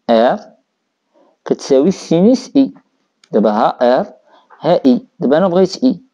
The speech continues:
غندير سينوس إي كتساوي هي إن سينوس آر. إذا إي كتساوي هي لا، لا، لا، الدالة العكسية ديال اللي هي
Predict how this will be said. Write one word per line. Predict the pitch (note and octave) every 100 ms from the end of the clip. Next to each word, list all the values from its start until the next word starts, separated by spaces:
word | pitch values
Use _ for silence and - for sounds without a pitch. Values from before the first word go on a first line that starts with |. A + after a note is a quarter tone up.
| _ -
غندير | A#2 -
سينوس | - - - C5+ C#5 C#5 B4+ G#4 G4
إي | A#2+ A2+ A#2+ A3+ - _ _ _ _ _ _ _ -
كتساوي | - - B2 A2+ A2
هي | G#2 G#2+ -
إن | A#2 A2 C3 A3+ - _ _ - - A4 B4
سينوس | B3 A#3+ C#4 G4 F#4+ -
آر. | C#3 B2 A2+ - _ _ _ _ - - - -
إذا | A#2+ C3+ C3 A#2+
إي | B2+ F#3+ - _ _
كتساوي | F#3 - G#3+ G#3
هي | D#3+ D#3
لا، | D3 C#3+ - -
لا، | B2+ A#2+
لا، | A2 G#2+ A2
الدالة | - F3 F#3+
العكسية | B2 B2 - A#2+
ديال | A2 G#2
اللي | G2+ G2+
هي | G2+